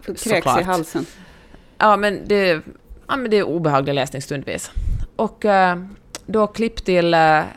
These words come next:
Speaker 2: när hon är vuxen och, eh, MeToo-rörelsen, och så är det en annan kvinna som kontaktar henne. Och den här kvinnan berättar att hon, eh, när hon var tonåring, när hon var liksom femton, så hade hon en, en relation med den här samma läraren.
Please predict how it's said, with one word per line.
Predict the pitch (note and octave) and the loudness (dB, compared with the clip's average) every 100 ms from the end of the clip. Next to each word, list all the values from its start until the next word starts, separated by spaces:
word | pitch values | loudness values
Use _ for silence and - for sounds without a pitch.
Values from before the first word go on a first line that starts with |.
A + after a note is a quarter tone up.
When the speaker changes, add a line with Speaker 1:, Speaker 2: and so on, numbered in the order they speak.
| _ | _
Speaker 2:
när | F3 | -6
hon | F#3 E3+ | -4 -4
är | |
vuxen | E3+ G3 - G3 F3 F3 - - - - - | -4 -6 -2 0 0 -4 -12 -20 -20 -20 -8
och, | - F3 - | -6 -6 -2
eh, | E3+ D#3 C#3+ - | 0 2 0 -4
MeToo-rörelsen, | F#3 F3 - G#3 F#3 E3+ E3 D#3+ - E3+ D#3+ E3 - | -4 -4 -2 -2 2 2 2 -2 0 -2 -2 -8 -12
och | F3+ | -8
så | F3+ | -4
är | |
det | E3+ | -2
en | |
annan | - F3+ D#3+ D3+ - | 0 0 0 -2 -6
kvinna | - E3+ D3+ D3 D3+ - | -8 -4 -4 -2 -2 -4
som | - E3+ D#3 | -6 -4 -4
kontaktar | D#3 E3 F3+ - C#3+ | -4 -2 -2 0 -2
henne. | D3+ D3 D3 D3+ D#3+ - - - - - _ | -2 -2 -2 -2 -4 -12 -20 -20 -20 -20 _
Och | - | -4
den | F3 | -2
här | |
kvinnan | E3+ F#3 D#3+ | -2 -2 0
berättar | E3 E3 - D#3+ | 0 0 0 -2
att | E3 - | -2 -6
hon, | - E3 D#3+ D#3 | -6 -4 -2 -2
eh, | D#3 D3+ - | -2 -2 -4
när | E3+ D#3+ | -4 -2
hon | G3 | -2
var | D#3+ | -2
tonåring, | D3+ C#3+ C#3 C#3+ D3 D3 | 0 -2 0 -2 -2 -4
när | D#3+ | -6
hon | E3+ | -4
var | |
liksom | D#3+ D#3 D#3 | -6 -6 -6
femton, | D#3 C#3+ - C#3 C#3+ - - | -6 -6 -4 -4 -6 -14 -20
så | - | -6
hade | D#3+ C#3+ | -4 -4
hon | D3+ C#3+ | -6 -6
en, | C#3 C#3+ - | -6 -8 -8
en | D3 | -6
relation | D3+ C#3 - C#3+ | -6 -6 -6 -6
med | C3+ | -6
den | C#3+ | -8
här | |
samma | D3+ D#3 D3 | -6 -4 0
läraren. | D3 C#3+ D3+ D#3 D#3+ | 0 0 -2 -4 -6